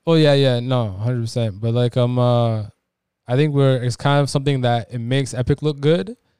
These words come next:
and it's gonna work out really well for Epic when this stuff, like,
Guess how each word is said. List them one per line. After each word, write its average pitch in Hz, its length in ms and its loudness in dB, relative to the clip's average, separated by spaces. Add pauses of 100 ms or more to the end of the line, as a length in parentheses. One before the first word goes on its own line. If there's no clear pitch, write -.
(340)
and 127 80 -2
it's 135 160 0
gonna 131 220 -4
work 120 280 -2
out 117 180 -2
really 120 200 0
well 117 220 0
for 110 160 -12
Epic 110 280 -4
when 110 120 -6
this 107 160 -4
stuff, 113 320 -4
like, 107 160 -4